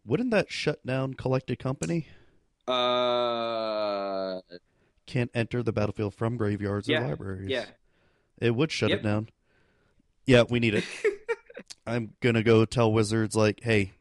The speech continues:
Speaker 1: print this
Speaker 2: That's
Speaker 1: now."
Speaker 2: why it still sees a lot of Modern play, dude. I mean, that's a, that's a sick, sick card in Modern sideboards.
Speaker 1: Yeah, I need to get that for my Grixis Delver,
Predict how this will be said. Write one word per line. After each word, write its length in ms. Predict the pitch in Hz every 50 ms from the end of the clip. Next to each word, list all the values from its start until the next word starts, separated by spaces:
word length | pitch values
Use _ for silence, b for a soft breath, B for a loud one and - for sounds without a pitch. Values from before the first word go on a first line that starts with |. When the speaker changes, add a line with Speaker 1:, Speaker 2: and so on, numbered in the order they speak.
| _ _ _ _ _ _ _ -
Speaker 1:
print 200 | - 117 107 -
this 240 | - 104 92 - -
Speaker 2:
That's 240 | - 107 104 101 98
Speaker 1:
now." 60 | 95 95
Speaker 2:
why 80 | - 214
it 100 | 180 -
still 240 | - - 190 185
sees 260 | 180 - 190 185 180 180
a 60 | 156
lot 320 | 131 123 120 123 139 147
of 60 | 147 139
Modern 360 | 131 131 147 170 180 131 113
play, 220 | - - 98 95 90
dude. 260 | - 92 98 101 - _ _ _ _ _ _ _ _
I 80 | - 101
mean, 140 | 104 107 110
that's 200 | 117 131 - -
a, 300 | 147 131 131 117 113 117 - -
that's 240 | 120 123 127 - -
a 140 | 123 117 - _ _ _ _
sick, 480 | - - - - - - 139 127 135
sick 360 | - - - 147 135 135 - -
card 340 | - 147 135 123 107 101
in 120 | 107 95 104
Modern 340 | 107 98 101 101 98 95 104
sideboards. 640 | - 110 101 98 95 92 - 80 90 - - - - _ _ _ _ B B B B B B B B B B B B B B B B _ _ _ _ _ _ -
Speaker 1:
Yeah, 380 | 131 127 123 120 120 113 110 110
I 140 | 117 117
need 160 | 123 135 127 110
to 60 | 107
get 180 | 104 110 -
that 160 | - 107 101 -
for 100 | - 107
my 140 | 101 101
Grixis 400 | 95 - 101 101 - - 101 95
Delver, 400 | - 104 98 92 95 - 98 98